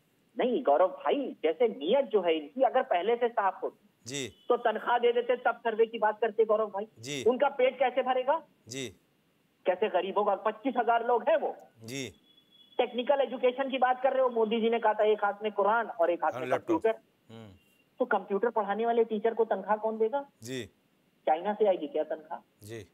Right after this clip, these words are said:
Speaker 1: डोनाल्ड ट्रंप से मांगे क्या तनख्वाह?
Speaker 2: जी।
Speaker 1: जापान के मुख्य प्रधानमंत्री से मांगे
Speaker 2: जी।
Speaker 1: तनख्वाह? किससे मांगे?
Speaker 2: जी।
Speaker 1: उसमें दोनों स्टेटों का हिस्सेदारी है, राज्यांश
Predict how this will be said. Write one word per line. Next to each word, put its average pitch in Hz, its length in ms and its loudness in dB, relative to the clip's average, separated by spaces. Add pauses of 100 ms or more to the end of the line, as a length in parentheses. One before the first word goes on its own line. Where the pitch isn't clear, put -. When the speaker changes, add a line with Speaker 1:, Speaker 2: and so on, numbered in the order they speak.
(280)
Speaker 1:
डोनाल्ड 190 320 0
ट्रंप 226 300 -2
से 226 60 0
मांगे 190 260 0
क्या 160 160 0
तनख्वाह? 160 400 -8
Speaker 2:
जी। 120 180 -6 (800)
Speaker 1:
जापान 180 400 -2
के 196 100 -6
मुख्य 180 220 -6
प्रधानमंत्री 170 600 -2
से 208 120 -4
मांगे 139 240 -4
Speaker 2:
जी। 120 80 -6
Speaker 1:
तनख्वाह? - 320 -10 (680)
किससे 269 320 2
मांगे? 247 680 0
Speaker 2:
जी। 117 240 -10 (640)
Speaker 1:
उसमें 220 300 0
दोनों 294 380 0
स्टेटों 254 420 0
का 269 420 0 (720)
हिस्सेदारी 262 540 0
है, 117 160 -10 (240)
राज्यांश 277 680 0